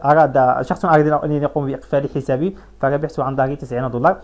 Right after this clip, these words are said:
آه، ل-، لماذا أضحك؟ إذا لو لم تكن تشاهدوا أخي فراجعوا لكي تشاهدوا. أما بالنسبة للأشخاص الذين شاهدوه، ذلك الشخص لز-، <laughs> لا حول ولا قوة إلا بالله.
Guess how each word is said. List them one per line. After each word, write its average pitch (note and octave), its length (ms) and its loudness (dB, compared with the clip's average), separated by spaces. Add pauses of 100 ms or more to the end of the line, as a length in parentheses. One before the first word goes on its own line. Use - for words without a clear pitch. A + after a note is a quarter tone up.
(280)
آه، - 160 -4
ل-، F3+ 280 0
لماذا G3 240 4
أضحك؟ F3+ 280 0
إذا E3 160 2
لو F3 180 2
لم E3 160 0
تكن D#3+ 180 -4
تشاهدوا C#3+ 480 -2
أخي D#3+ 200 -4
فراجعوا C#3 500 0
لكي C3 200 -6
تشاهدوا. B2+ 480 -4
أما D3 140 -2
بالنسبة D3 380 -4
للأشخاص C#3 280 -6
الذين C#3 260 -2
شاهدوه، C3+ 480 -2 (260)
ذلك G#3 200 0
الشخص G3+ 320 0
لز-، E3+ 260 2 (380)
<laughs> - 420 -6
لا F#3 80 2
حول D#3+ 220 2
ولا D#3+ 100 2
قوة D#3 160 -2
إلا D3 240 -2
بالله. C3 200 -2